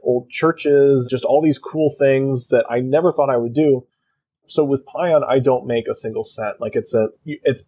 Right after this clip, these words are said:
code I put out on the internet for free that anyone can use. But it was all these random side effects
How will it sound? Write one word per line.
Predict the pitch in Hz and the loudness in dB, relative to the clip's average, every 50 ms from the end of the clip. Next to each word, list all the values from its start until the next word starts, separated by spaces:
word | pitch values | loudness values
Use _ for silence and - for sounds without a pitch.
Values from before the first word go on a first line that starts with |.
| _ - | _ -6
code | - 143 143 147 | -2 2 2 2
I | 143 123 | 2 0
put | - - 143 135 | 0 0 0 0
out | 127 123 | 0 0
on | 123 123 | -2 -2
the | 123 | 0
internet | 123 123 120 120 117 - - | 0 2 2 0 0 -2 -2
for | - 127 131 | -4 -4 -4
free | - - 120 120 117 | -2 0 2 2 2
that | 113 117 - | 2 0 -2
anyone | 110 120 127 127 123 123 120 | 0 -2 -2 0 -2 -2 -4
can | - 123 113 110 | -6 -8 -6 -4
use. | 110 110 110 107 104 104 104 107 110 - - - - _ _ - | -4 -2 -2 -2 0 -2 -4 -4 -6 -10 -12 -14 -16 _ _ -2
But | 139 123 | -2 0
it | 120 | 2
was | 131 131 131 | 2 2 4
all | 117 131 143 151 | 4 4 4 4
these | 151 147 135 120 | 2 0 -2 -2
random | 107 110 113 117 123 123 127 123 110 | -2 0 2 2 2 2 0 -2 -4
side | - - - 104 113 110 | -6 -2 0 0 2 0
effects | 107 - - 107 104 107 - - - - - - - _ | 0 0 0 0 0 0 -2 -8 -12 -10 -10 -10 -12 _